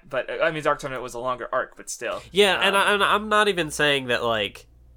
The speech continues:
Speaker 2: this arc needed more material, because as, as is, this arc is, like, really fast-paced, and it, like, gets
Speaker 1: Yeah.
Speaker 2: and, like,
Speaker 1: And
Speaker 2: no-,
Speaker 1: the,
Speaker 2: none of it fe-,
Speaker 1: and it's
Speaker 2: it doesn't
Speaker 1: interesting and,
Speaker 2: waste
Speaker 1: like
Speaker 2: time,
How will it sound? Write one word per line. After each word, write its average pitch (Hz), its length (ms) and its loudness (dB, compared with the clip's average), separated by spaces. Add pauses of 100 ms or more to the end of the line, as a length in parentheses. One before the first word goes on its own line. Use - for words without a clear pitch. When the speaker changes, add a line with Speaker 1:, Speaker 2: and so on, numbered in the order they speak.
(100)
Speaker 2:
this 147 200 2
arc 143 260 4
needed 127 360 0
more 127 180 0
material, 107 540 -2
because 143 260 -2
as, 180 240 2
as 175 320 4
is, 165 220 2
this 156 180 -2
arc 208 220 2
is, 190 100 0
like, 143 220 2
really 135 300 2
fast-paced, 113 760 0
and 110 80 -6
it, 120 100 -4
like, 131 220 -4
gets - 420 -4
Speaker 1:
Yeah. 185 280 -10 (260)
Speaker 2:
and, 190 160 2
like, 190 220 2 (500)
Speaker 1:
And 160 140 -6
Speaker 2:
no-, 180 140 4
Speaker 1:
the, - 60 -10
Speaker 2:
none 196 160 4
of 202 100 2
it 202 100 -2
fe-, 175 180 0
Speaker 1:
and 165 80 -4
it's 160 140 -8 (220)
Speaker 2:
it 170 100 -2
doesn't 202 240 4
Speaker 1:
interesting 160 40 -6
and, - 40 -6
Speaker 2:
waste 147 160 2
Speaker 1:
like 143 140 0
Speaker 2:
time, 92 420 -2